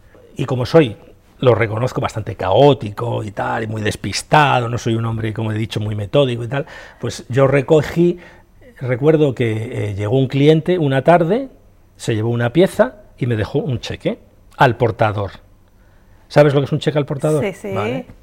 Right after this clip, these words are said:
Speaker 1: Es decir, lo puede cobrar cualquiera.
Speaker 2: Cualquiera.
Speaker 1: Vale. Emilio deja el cheque al portador encima de la mesa.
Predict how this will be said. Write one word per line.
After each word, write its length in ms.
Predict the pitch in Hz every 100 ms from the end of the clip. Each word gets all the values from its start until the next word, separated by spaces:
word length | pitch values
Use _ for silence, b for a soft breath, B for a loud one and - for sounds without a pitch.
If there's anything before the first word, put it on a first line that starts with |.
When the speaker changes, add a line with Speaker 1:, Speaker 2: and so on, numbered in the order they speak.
| - -
Speaker 1:
Es 80 | 113
decir, 160 | 113
lo 100 | 113
puede 120 | 104 143
cobrar 380 | 135 156 -
cualquiera. 360 | - 147 226 117
Speaker 2:
Cualquiera. 360 | 220 208 185 185
Speaker 1:
Vale. 240 | 110 98 - B B B B
Emilio 640 | 135 165 170 175 226 -
deja 300 | 143 139 -
el 160 | 139 123
cheque 300 | - 185 175
al 100 | 156
portador 380 | 156 143 147 156
encima 320 | 151 170 160
de 60 | 127
la 100 | 110
mesa. 280 | 107 -